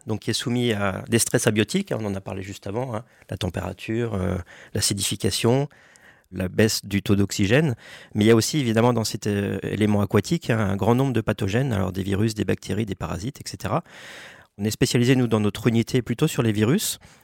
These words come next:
Donc on a une grande diversité de virus dans l'environnement marin, qui est, euh, d'eau douce ou d'eau de mer d'ailleurs,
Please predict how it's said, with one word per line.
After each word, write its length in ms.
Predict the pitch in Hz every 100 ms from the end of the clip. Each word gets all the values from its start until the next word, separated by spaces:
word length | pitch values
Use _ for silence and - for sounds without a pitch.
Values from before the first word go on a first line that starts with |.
| -
Donc 140 | 113
on 60 | 117
a 60 |
une 100 | 117
grande 240 | 113 123 185
diversité 460 | 160 139 - 131
de 80 | 123
virus 400 | 123 120 135 -
dans 320 | 107 107 101
l'environnement 440 | 101 101 101 101 98
marin, 380 | 101 98 156 147
qui 240 | - 113
est, 100 | 104
euh, 280 | 101 87 92
d'eau 160 | 95 95
douce 260 | 101 113 113
ou 20 |
d'eau 120 | 98
de 40 |
mer 200 | 90 123
d'ailleurs, 280 | 113 101 127